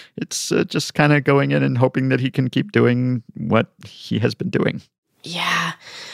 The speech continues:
Speaker 2: Th-, they were funny in the moment, but, like, in hindsight,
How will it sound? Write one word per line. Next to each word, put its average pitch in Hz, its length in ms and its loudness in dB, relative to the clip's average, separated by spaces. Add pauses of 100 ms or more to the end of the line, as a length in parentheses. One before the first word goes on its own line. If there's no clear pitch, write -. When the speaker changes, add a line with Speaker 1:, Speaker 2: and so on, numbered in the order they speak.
(500)
Speaker 2:
Th-, 208 300 0
they 320 180 6
were 320 140 4
funny 339 640 0
in 240 260 4
the 196 60 6
moment, 165 600 2 (220)
but, 226 180 4
like, 247 220 2
in 247 160 2
hindsight, 202 1000 0